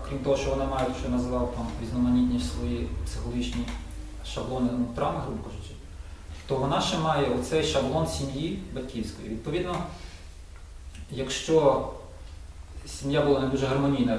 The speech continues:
і батьки були між собою несумісні, то є великі ризики, що в дорослому житті людина буде вибирати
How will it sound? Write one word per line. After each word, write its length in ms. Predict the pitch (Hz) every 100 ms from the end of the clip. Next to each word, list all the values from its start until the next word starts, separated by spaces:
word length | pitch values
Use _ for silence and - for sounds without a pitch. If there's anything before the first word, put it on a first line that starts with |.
| 110
і 120 | 117
батьки 180 | - 123
були 160 | 120
між 180 | 123 123
собою 260 | 123 131 135
несумісні, 540 | - - 185 185 190 - - - - - - - - - -
то 260 | 135 127
є 200 | 120 139
великі 300 | 135 139 143
ризики, 400 | 156 175 165 143
що 200 | 123 -
в 80 | 120
дорослому 540 | 135 147 143 127 123
житті 380 | 120 104 - 202 190 - - - - - - - - - - 131
людина 280 | 135 147 135
буде 220 | 135 123
вибирати 440 | 123 127 135 -